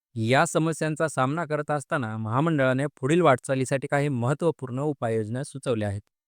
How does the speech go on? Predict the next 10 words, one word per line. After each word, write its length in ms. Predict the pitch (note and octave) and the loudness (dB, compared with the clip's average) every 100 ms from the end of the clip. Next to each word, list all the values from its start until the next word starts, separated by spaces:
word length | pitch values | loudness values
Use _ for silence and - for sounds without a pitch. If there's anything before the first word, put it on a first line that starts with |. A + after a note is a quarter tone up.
| _ _ _ _ _ _ | _ _ _ _ _ _
उत्पन्नात 580 | B2+ A#2+ - E3 F3+ D#3+ | -8 -4 0 4 4 2
वाढ 280 | A#2+ B2 D#3 | 4 6 6
करण्यासाठी 580 | D3 C3 A#2 A#2 - G#2+ _ B2 | 4 0 0 -4 -10 -12 _ -10
दरवर्षी 680 | A2 E3 G3 F3 D3+ E3 | 0 2 6 6 4 2
पाच 320 | F#3 D#3 D3 | 2 2 2
हजार 240 | B2 C3+ C#3 | 0 0 2
नवीन 360 | C3+ C3+ E3+ | 0 0 2
बसेस 400 | C#3+ C3 D3 D3 - | 2 0 -2 -4 -2
ताफ्यात 320 | A#2+ - C3+ | -2 0 -2
आणणे, 360 | A2+ A2+ C3 | -2 -2 -2